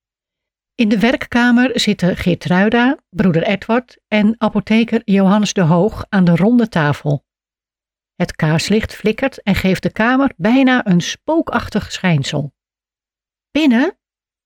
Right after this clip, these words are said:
roept Geertruida, nadat er op de deur van de werkkamer wordt geklopt. Klaasje opent de deur en zonder verdere aankondiging loopt de duistere figuur de kamer in. "Welkom, mijn beste Antoni,"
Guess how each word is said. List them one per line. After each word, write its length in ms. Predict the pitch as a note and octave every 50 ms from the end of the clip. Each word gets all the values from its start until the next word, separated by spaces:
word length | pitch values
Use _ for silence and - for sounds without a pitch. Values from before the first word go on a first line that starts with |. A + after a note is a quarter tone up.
| _ _ _
roept 260 | - G3+ G3 - -
Geertruida, 800 | - G#3 F#3+ F3+ - - F3+ F3 E3+ E3+ E3+ F3+ G3+ B3 C4+ - _ _ _
nadat 380 | - G3+ G#3+ A3+ G#3+ G#3+ G3+ -
er 140 | G3 F#3+ -
op 140 | G#3 - -
de 120 | F3+ D3+
deur 240 | C#3 G3 G#3 A3 A3+
van 160 | - A3 G3+
de 100 | G3+ E3
werkkamer 680 | F#3 F#3+ F#3+ - - - F3 D3+ D3+ D3+ D#3 D#3 - -
wordt 260 | - E3 E3+ D#3+ -
geklopt. 540 | - - D#3 - E3 E3 - _ - - - _ _ _ _ _ _ _ _ _ _ _ _ _ _ _ _ _ _ _ _ _ -
Klaasje 480 | G#3+ G#3+ A#3 C4 A#3+ - - C4 - -
opent 420 | - G#3+ A#3+ A#3+ - B3+ - -
de 100 | - F#3+
deur 380 | C#3 D#3+ E3 F3 F#3+ A#3 B3+ -
en 220 | - F#3+ F#3 E3+ D3+
zonder 380 | C3 C#3 G3 B3 C#4 C#4+ D4
verdere 440 | A3 - - A3 B3 A#3 A3+ A3 -
aankondiging 840 | - F#3 E3 E3+ D#3+ - E3 D#3+ D#3 - - F3 F3 G3 A#3+ - _
loopt 440 | - E3 E3 E3+ G#3+ A3+ - - -
de 140 | F3+ D3+ C3+
duistere 460 | D#3+ E3 F3 F#3+ - - G#3 G3+ E3+
figuur 500 | - - - - - E3 D#3+ D#3+ E3+ -
de 120 | - G#3+ -
kamer 360 | - F3 D3+ D3 D3 D#3 -
in. 280 | F3 D#3 D3 D3 - _ _ _ _ _ _ _ _ _ _ _ _ _ _ _ _ _ _ _ _ _
"Welkom, 640 | - D#4 E4+ F4 D#4 - B3+ A3 G3+ F3 E3+ E3+ D#3
mijn 380 | - F#3 F3+ F3+ F3 F3 E3 C#3+
beste 480 | - F#3+ - - - - F#3+ F#3+ - -
Antoni," 680 | G3 F3 F3 - - F3 E3 E3 E3+ F3+ A#3 C#4 -